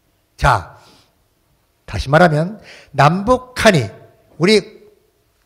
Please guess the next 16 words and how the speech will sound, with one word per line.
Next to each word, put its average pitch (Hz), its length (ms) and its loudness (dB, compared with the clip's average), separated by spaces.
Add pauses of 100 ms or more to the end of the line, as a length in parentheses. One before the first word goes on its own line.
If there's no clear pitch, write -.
(280)
종전선언해, 185 1400 0
불가침 196 480 2
조약 175 400 4
맺어, 160 640 2 (840)
상호평화협정 202 920 4
해" - 640 2 (140)
하고 190 360 2
서명했는데 160 840 -4 (240)
그날로부터 131 800 -8 (500)
우리 170 200 -6
지나온 120 600 -6 (260)
칠십육 202 600 -6
년의 220 360 -2
세월이 247 440 -6
또 254 140 -10
흘러가야 196 960 -6